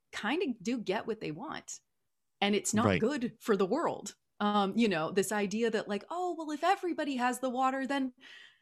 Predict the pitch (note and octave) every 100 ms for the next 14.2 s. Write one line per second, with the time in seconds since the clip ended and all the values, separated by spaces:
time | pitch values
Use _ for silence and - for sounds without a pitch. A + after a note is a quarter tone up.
0 | _ F3 G#3+ A#3 B3 A3+ G#3+ - A#3+ A3+
1 | E3+ E3+ E3 G#2 C#3 - E3 F#3 F3+ -
2 | G#3 F#3+ F#3 F3 F3 _ _ _ - G3+
3 | D#3+ C#3 A2+ G#2 G#2+ G2 G2 - - -
4 | - - F#3+ F#3 F3+ - F#3 F#3+ F3+ F3+
5 | - - - D#3+ G3 - - G3 F#3 _
6 | G#3 G#3+ G3+ G#3 - - - F3 - -
7 | - E3+ D#3+ - D3+ D#3+ D3 C#3+ D3 C3
8 | B2+ C#3+ C#3 - - - _ - E3 D#3+
9 | D3+ D3 - E3+ D#3+ B2+ D#3 F3 G#3 E3+
10 | C#3+ C#3+ C3+ C3+ C3+ C3+ - - - _
11 | - _ _ - D#3 A#2 G#2+ G#2 G2+ F#2
12 | F2+ F#2 F#3+ F#3 - C#4+ D4+ F#4 G4+ D#4+
13 | D4 C4 G3+ F3 A#3 - A#3 G#3+ F3+ F3+
14 | F3